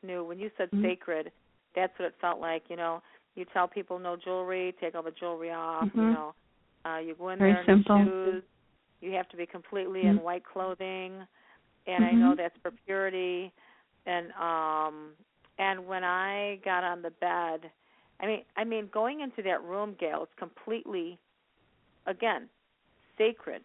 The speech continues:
Speaker 2: Mm-hmm.
Speaker 1: It's peaceful. Um,
Speaker 2: Mm-hmm.
Speaker 1: it seems to me like you lose all sense of time and space when you're on the bed.
Speaker 2: You
Speaker 1: And,
Speaker 2: do.
Speaker 1: uh, I
Speaker 2: You
Speaker 1: felt
Speaker 2: do.
Speaker 1: completely embraced. I felt like I was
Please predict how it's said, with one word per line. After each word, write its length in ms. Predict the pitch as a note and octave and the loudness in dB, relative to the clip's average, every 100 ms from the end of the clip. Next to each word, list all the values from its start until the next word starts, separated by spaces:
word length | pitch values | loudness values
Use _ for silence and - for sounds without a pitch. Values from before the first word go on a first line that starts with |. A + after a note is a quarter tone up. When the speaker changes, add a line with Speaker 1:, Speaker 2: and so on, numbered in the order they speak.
| G#3 | -2
Speaker 2:
Mm-hmm. 240 | F#3+ G#3 | 2 4
Speaker 1:
It's 100 | G#3 - | 2 -2
peaceful. 680 | B3+ C4 _ - D3+ - - _ _ _ _ _ - | -8 -8 _ -10 -10 -10 -14 _ _ _ _ _ -4
Um, 60 | F3+ F3 E3+ E3+ G#3 | -2 0 0 4 6
Speaker 2:
Mm-hmm. 240 | A3 G#3 G#3+ - - | 8 8 6 0 -4
Speaker 1:
it 140 | G3+ - _ | -2 -2 _
seems 240 | A#3+ B3 B3+ - | -6 -6 -6 -8
to 40 | |
me 260 | G#3 G#3+ A3 | -4 -2 0
like 180 | G3+ F#3 | 0 -2
you 100 | F#3+ G3 | -6 -6
lose 220 | G3+ F#3+ | -6 -4
all 220 | F#3 F3+ F#3+ | -2 -2 -4
sense 160 | F#3+ F#3+ F#3+ | -8 -8 -10
of 80 | - - | -10 -4
time 260 | F3+ F#3 | -2 -2
and 140 | F3+ F3+ _ | -6 -12 _
space 260 | E3+ F3+ - | -2 -2 -4
when 120 | F3 E3+ | -10 -8
you're 140 | E3+ | -6
on 140 | E3 | -6
the 80 | E3+ | -6
bed. 340 | D#3 D#3+ D#3 C3 - _ _ _ _ _ _ _ - | -4 -2 -2 -6 -14 _ _ _ _ _ _ _ -2
Speaker 2:
You 60 | F3+ | 2
Speaker 1:
And, 260 | G#3+ G#3+ A3 | 4 6 8
Speaker 2:
do. 260 | G3+ F3+ F3 | 8 6 4
Speaker 1:
uh, 160 | E3+ - | 0 0
I 140 | F3 | 2
Speaker 2:
You 140 | A3+ A3 | 2 4
Speaker 1:
felt 220 | G#3 G#3 | 6 8
Speaker 2:
do. 100 | G3 | 6
Speaker 1:
completely 500 | F#3 - F#3+ G3+ F3+ | 2 -6 -10 -4 -4
embraced. 540 | E3 E3+ E3 F#3 C4 - | -4 -4 -2 0 -2 -4
I 120 | E3+ E3 | -6 -4
felt 160 | - D#3+ | -4 -4
like 160 | E3 E3 | -4 -6
I 80 | |
was 120 | D#3 | -6